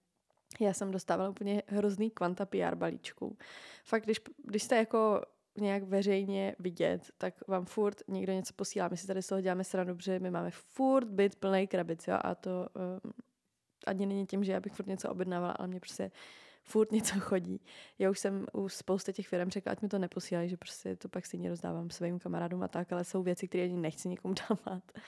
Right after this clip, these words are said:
No, eh, každopádně, vyházela jsem teda tu kosmetiku, od té doby fakt jako, eh, si kosmetiku hrozně hlídám a mám takový pravidlo, že, nebo pravidlo,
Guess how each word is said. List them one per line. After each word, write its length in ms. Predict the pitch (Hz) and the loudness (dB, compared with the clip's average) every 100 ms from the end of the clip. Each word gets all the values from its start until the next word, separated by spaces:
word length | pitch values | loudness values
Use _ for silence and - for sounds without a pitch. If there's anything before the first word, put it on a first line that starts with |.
| - - - - - 208 | -16 -16 -16 -18 -2 6
No, 260 | 185 180 - - - _ _ _ _ _ - | 6 4 -4 -20 -20 _ _ _ _ _ 4
eh, 300 | 208 196 190 | 6 8 6
každopádně, 640 | 226 220 240 190 175 175 185 _ _ _ _ _ - | 4 4 6 4 4 0 -4 _ _ _ _ _ 0
vyházela 360 | 214 220 226 | 4 6 6
jsem 140 | 226 226 | 4 2
teda 120 | 226 | 2
tu 120 | 233 | 2
kosmetiku, 560 | 202 190 202 208 - 190 | 0 0 0 0 0 -2
od 100 | 190 | 0
té 80 | 202 | 0
doby 180 | 185 | 0
fakt 240 | 196 208 - | 0 -4 -4
jako, 380 | 196 208 196 - - - 208 | -2 -2 -2 -4 -8 -10 -10
eh, 40 | - _ - | -10 _ -6
si 160 | - | -2
kosmetiku 440 | 214 208 220 214 220 | 0 2 2 0 0
hrozně 260 | 208 202 | 0 0
hlídám 400 | 220 185 185 180 - | 0 0 0 -2 -2
a 400 | 185 180 180 180 | -2 0 0 -2
mám 140 | 190 180 | -4 -4
takový 300 | 185 - 190 | -4 -6 -4
pravidlo, 420 | 180 180 185 185 | -2 -2 -2 -2
že, 340 | 180 180 180 - | 0 0 -2 -4
nebo 260 | - 185 175 | -4 -4 -2
pravidlo, 360 | 185 175 180 | -4 -4 -4